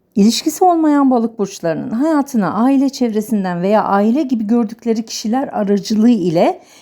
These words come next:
yeni bir kişi gelebilir. Yeni ay Yengeç Burcu'nda olduğundan duygusal bağ kurabileceğiniz bir kişiyle tanışabilir. Süre gelen ilişkiniz varsa, yaşanan sorunlarınız varsa empati yaparak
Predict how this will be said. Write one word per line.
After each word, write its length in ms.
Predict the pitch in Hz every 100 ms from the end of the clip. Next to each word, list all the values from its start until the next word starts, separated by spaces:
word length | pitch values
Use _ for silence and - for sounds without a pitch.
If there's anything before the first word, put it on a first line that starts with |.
| _
yeni 340 | 196 269 381 370
bir 160 | 330
kişi 260 | 320 - 262
gelebilir. 560 | 233 190 143 - - - _ - _
Yeni 300 | 214 262 359
ay 260 | 330 330 349
Yengeç 420 | 311 285 285 -
Burcu'nda 440 | 254 208 240 208 185
olduğundan 960 | 214 247 233 202 175 151 156 247 370
duygusal 680 | 277 226 220 220 233 247 180
bağ 240 | 190 196
kurabileceğiniz 880 | - 180 165 170 165 175 165 190 165
bir 160 | 170 165
kişiyle 560 | - 180 - 160 143
tanışabilir. 640 | - 170 202 269 254 269 320 - - _
Süre 320 | - - 277
gelen 300 | 370 302 247
ilişkiniz 680 | 240 220 202 - 190 226 202
varsa, 420 | 170 185 185 139
yaşanan 500 | - - 254 269 233
sorunlarınız 800 | 254 240 202 202 190 180 214 185
varsa 600 | 165 196 208 - 131 - _ _ _
empati 380 | 311 294 - 254
yaparak 540 | 254 220 190 185 196